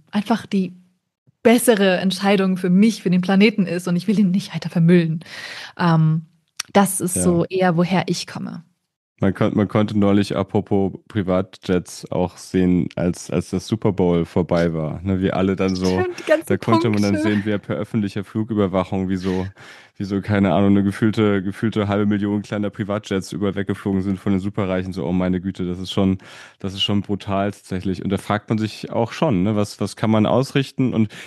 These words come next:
Speaker 2: ich
Speaker 1: Mhm.
Speaker 2: probiere immer wieder beides zu thematisieren, diese individuelle Ebene, ohne zu
Speaker 1: Mhm.
Speaker 2: denken, dass sich diese Makroprobleme individuell lösen lassen, das glaube ich eben nicht. Ich glaube eben schon, dass wir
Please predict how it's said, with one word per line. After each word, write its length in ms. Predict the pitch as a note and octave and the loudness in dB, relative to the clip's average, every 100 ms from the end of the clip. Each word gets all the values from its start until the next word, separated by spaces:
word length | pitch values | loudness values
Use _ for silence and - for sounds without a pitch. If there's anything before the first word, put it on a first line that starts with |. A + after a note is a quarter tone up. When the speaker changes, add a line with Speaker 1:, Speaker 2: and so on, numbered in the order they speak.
| - | -4
Speaker 2:
ich 140 | G3+ | -2
Speaker 1:
Mhm. 20 | F#3 | 0
Speaker 2:
probiere 300 | D3+ C#3+ - | 0 0 0
immer 240 | C3+ B2 | 0 0
wieder 160 | B2+ A2 | -2 -2
beides 340 | G#2+ A#2 A#2 | -4 -4 -8
zu 80 | G2+ | -10
thematisieren, 640 | - F#2 F2+ F#2+ F2+ F2 | -6 -4 -4 -4 -2 -2
diese 200 | F2+ F#2+ | 0 0
individuelle 640 | G2 G2 F#2+ F#2+ A2+ C3+ | 2 2 2 2 2 2
Ebene, 540 | C3+ C#3 C#3+ D3 D#3 - | 0 0 0 0 -2 -2
ohne 280 | A#2+ C#3+ C#3+ | 0 0 -2
zu 140 | - | -4
Speaker 1:
Mhm. 20 | |
Speaker 2:
denken, 280 | B2 G#2+ G2 | -2 -2 -2
dass 140 | A2 - | -8 -12
sich 140 | G#2 | -12
diese 200 | G#2+ G#2 | -8 -2
Makroprobleme 920 | G2 G#2+ - A#2+ - A2 A2 A2 G#2+ | -2 -2 -2 -4 0 2 4 4 4
individuell 720 | F#2+ G#2 G#2 G2+ - F#2+ F#2 | 4 2 2 2 2 2 2
lösen 400 | B1+ G2+ C3 D3 | 2 2 0 0
lassen, 260 | C#3 C3+ C3+ | -4 -2 -4
das 160 | A#2 - | -4 -2
glaube 220 | G#2+ G2+ | -2 -2
ich 80 | G#2 | -2
eben 160 | G2 | 0
nicht. 260 | C3 E3+ - - - - - | -2 -4 -12 -20 -20 -20 -8
Ich 80 | |
glaube 220 | A#2+ A2 G#2 | -4 -2 -2
eben 100 | G2+ | -2
schon, 300 | - C3 A#2+ | -2 0 0
dass 240 | A#2 - | -4 -2
wir 280 | A#2 A#2 | -2 0